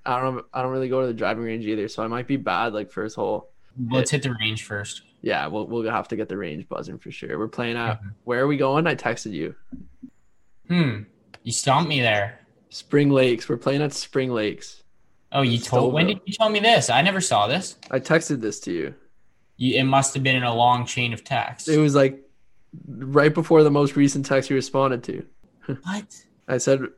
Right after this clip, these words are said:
Speaker 1: "We're getting hooked up from our sponsor at Spring Lakes Golf Club in, in Stouffville there. They're gonna give us some free golf."
Speaker 2: Oh, I,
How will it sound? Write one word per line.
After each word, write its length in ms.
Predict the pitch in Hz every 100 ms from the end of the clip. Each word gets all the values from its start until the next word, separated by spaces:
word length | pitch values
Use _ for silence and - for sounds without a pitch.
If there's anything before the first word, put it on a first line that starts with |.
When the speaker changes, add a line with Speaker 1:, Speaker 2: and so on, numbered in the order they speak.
| -
Speaker 1:
"We're 160 | - 139
getting 200 | 147 147
hooked 240 | 143 143
up 140 | 156 139
from 140 | 147
our 100 | 135
sponsor 480 | 135 135 131 131 139
at 160 | 123 -
Spring 340 | - 135 131
Lakes 380 | 123 127 123 -
Golf 400 | 123 120 131 131
Club 300 | 120 107 110
in, 240 | 117 107
in 120 | 120 113
Stouffville 580 | - 120 123 127 110 92
there. 240 | 78 78 - -
They're 140 | 107
gonna 160 | 117 120
give 140 | 117
us 100 | 117
some 140 | 127 117
free 200 | 127 117
golf." 440 | 107 113 - - - - - - _ _ _ _ _ _ _ -
Speaker 2:
Oh, 300 | 117 202 -
I, 420 | 135 185 208